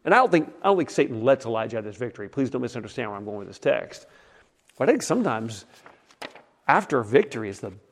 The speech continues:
best time he's got to come at you. After a victory is the best time he's got where he can really do some damage. 'Cause after you're flying high and you're feeling great, he's like, "Sweet. I got you right where I want you now.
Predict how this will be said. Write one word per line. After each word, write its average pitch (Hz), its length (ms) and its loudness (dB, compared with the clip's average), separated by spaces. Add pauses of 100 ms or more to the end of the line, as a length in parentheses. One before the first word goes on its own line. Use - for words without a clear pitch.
(140)
best - 420 -2
time 135 260 -4
he's 120 160 -2
got 113 220 -4
to - 100 -6
come 104 160 -10
at 95 160 -8
you. 90 220 -14 (920)
After 139 360 4
a - 20 -8
victory 131 460 6
is 127 100 4
the 131 140 4
best - 580 2
time 143 220 6
he's 156 180 6
got 139 340 6 (240)
where 131 140 2
he 165 140 8
can 135 120 2 (300)
really 175 400 8
do 120 100 2
some 117 140 -8
damage. - 480 -8 (680)
'Cause 131 140 2
after 156 300 6
you're 180 140 8
flying 165 380 4
high 160 280 6
and 143 100 4
you're 160 120 8
feeling 156 340 6
great, 143 320 8
he's 117 120 -2
like, 104 300 -4
"Sweet. - 680 -10 (600)
I 156 140 -2
got 101 200 -2
you 95 100 -8
right 107 160 0
where 127 120 4
I 139 40 4
want 165 300 0
you 120 60 -4
now. 90 300 -10